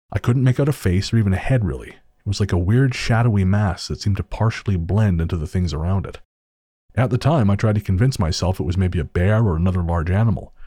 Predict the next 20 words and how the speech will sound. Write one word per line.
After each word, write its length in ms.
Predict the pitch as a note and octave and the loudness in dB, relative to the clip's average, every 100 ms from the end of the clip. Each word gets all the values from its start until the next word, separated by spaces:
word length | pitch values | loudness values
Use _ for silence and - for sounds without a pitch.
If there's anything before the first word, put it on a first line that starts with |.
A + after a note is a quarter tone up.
| - - - - | -18 -18 -14 -2
but 100 | G2 | 2
I've 80 | |
always 260 | A2+ F3+ F#3+ | 2 2 0
sort 160 | - D3+ | 2 0
of 100 | C3 | 0
secretly 420 | - D3 D#3 C3 | -2 0 0 0
felt 500 | - B2 A#2+ - G2 | -2 0 0 0 -6
deep 300 | G2+ C3 A2+ | -2 -2 0
down 360 | G#2 G#2 F2+ E2 | 0 2 2 -2
that 80 | |
it 120 | D#2+ - | -4 -4
wasn't. 380 | F#2+ F#2 - - - - - - - - | -4 -4 -10 -12 -18 -16 -16 -18 -20 -20
Just 220 | - A2+ | -4 -4
the 60 | - | -2
feeling 360 | - D3+ F#2 E2 | -2 0 2 0
I 60 | |
had 300 | E2+ G#2+ F#2 | -2 0 -2
at 80 | - | -2
the 60 | - | -10
time. 460 | - F#2+ D2+ B1+ | -4 -2 -2 -6